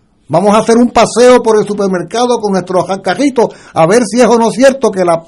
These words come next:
práctica totalidad de todo cuanto está en los anaqueles es importado. Entonces, tendría que haber un modelo político económico, Ignacio, y amigos y amigas Radio Escucha,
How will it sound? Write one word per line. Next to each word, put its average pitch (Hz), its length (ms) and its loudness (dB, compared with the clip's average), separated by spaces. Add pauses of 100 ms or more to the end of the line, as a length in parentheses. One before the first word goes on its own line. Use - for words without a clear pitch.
(120)
práctica 226 600 -4
totalidad 196 560 -4
de 233 120 0
todo 233 320 -2
cuanto 196 320 -4
está 226 180 -2
en 233 100 -2
los 220 160 -2
anaqueles 220 540 -2 (480)
es 202 140 2
importado. 160 640 -4 (760)
Entonces, 254 200 0
tendría 190 440 2
que 262 100 -4
haber 247 200 0
un 254 140 -8
modelo 233 400 -4
político 233 520 -10
económico, 226 720 -8
Ignacio, 165 640 -8
y 139 60 -8
amigos 131 400 -12
y 151 40 -8
amigas 156 300 -12
Radio 160 220 -12
Escucha, 165 460 -16